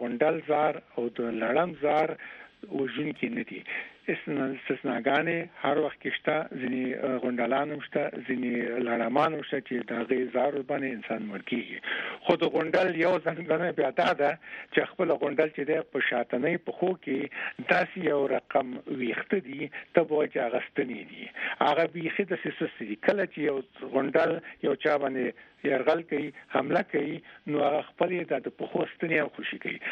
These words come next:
دا په دې معنی چې د انسان که غاړه کې یو غونډل وي، نو غونډل که ایست هم کې، هغې نه یو ساعته پورې ته به وایې چې او دا څه ستنې دي، دا بالکل داسې خارخ، او ته به وایې چې ستنې، ستنې، ستنې، ستنې کېږي. نو دا د غونډل یو بله، اه،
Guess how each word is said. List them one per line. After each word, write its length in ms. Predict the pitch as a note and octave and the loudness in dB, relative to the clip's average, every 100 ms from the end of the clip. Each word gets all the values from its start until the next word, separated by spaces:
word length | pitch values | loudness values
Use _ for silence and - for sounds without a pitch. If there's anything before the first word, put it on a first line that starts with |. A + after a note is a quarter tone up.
| - - | -2 2
دا 100 | D#3+ | 2
په 60 | - | 2
دې 200 | E3+ F3+ | 0 2
معنی 180 | E3+ E3 | 2 0
چې 120 | D#3 C#3+ | -2 -2
د 20 | |
انسان 420 | C#3+ C#3+ D3 D#3 D3+ - | -2 0 2 2 0 0
که 80 | - - | 0 4
غاړه 240 | E3 E3 - | 2 2 0
کې 40 | |
یو 140 | D3 | -2
غونډل 360 | B2 C3+ E3+ F#3+ E3+ | 0 0 2 2 -2
وي، 100 | F#3+ - - - - D#3+ | -8 -12 -14 -14 -8 -2
نو 220 | D#3 D#3+ D#3+ D#3+ D#3+ D#3 C#3+ | 0 4 4 4 2 0 0
غونډل 320 | E3+ E3+ F#3+ F#3 | 0 2 2 2
که 100 | E3+ - | -4 -2
ایست 300 | A#3 - F3+ | -4 -2 -2
هم 140 | D#3+ | -2
کې، 140 | F#3 F#3+ - | -2 -2 2
هغې 220 | D3+ E3 F#3 | 2 2 0
نه 120 | F3 D#3 - D#3+ | 0 0 -4 0
یو 100 | G3 G3 G3 | 0 2 0
ساعته 240 | G3 F#3+ | 2 0
پورې 200 | F3+ E3 G3+ | -4 -2 0
ته 60 | |
به 120 | F#3 | 2
وایې 140 | F#3+ F#3+ | 0 -2
چې 60 | A3+ | -2
او 60 | |
دا 160 | G3 G3 | 2 2
څه 180 | - B3 - | 2 -6 -4
ستنې 300 | - A3+ F#3 D3+ | 0 2 2 0
دي، 80 | C#3 E3+ - | -2 0 2
دا 80 | E3 - - - F#3+ - D#3+ | 2 -2 -12 -10 -6 -4 0
بالکل 300 | G#3+ G3 F#3 E3 | 0 2 0 0
داسې 160 | G3 - - | 0 0 2
خارخ، 480 | D3 D#3 B3 A#3 - | 4 4 4 2 0
او 140 | E3 | -2
ته 120 | - F#3 | 0 0
به 100 | F3 | 0
وایې 100 | F#3+ | -2
چې 60 | - | -4
ستنې، 240 | A#3 G#3+ G3+ | 0 2 2
ستنې، 220 | A3 G#3 F#3+ | 0 0 0
ستنې، 240 | A3 G#3+ - | 0 0 -2
ستنې 200 | F#3+ C3+ - | -2 -4 -10
کېږي. 240 | - - - - - | -14 -8 -4 -4 0
نو 80 | E3+ | 2
دا 180 | E3 F3+ | 4 4
د 100 | F3 D#3+ C#3+ | 4 2 2
غونډل 240 | D3+ E3 D#3 | 2 2 2
یو 80 | |
بله، 220 | C#3+ D#3+ D3 | 2 2 2
اه، 800 | D#3+ - E3 D3+ D3 D#3 C#3 | 0 -2 0 2 2 0 -2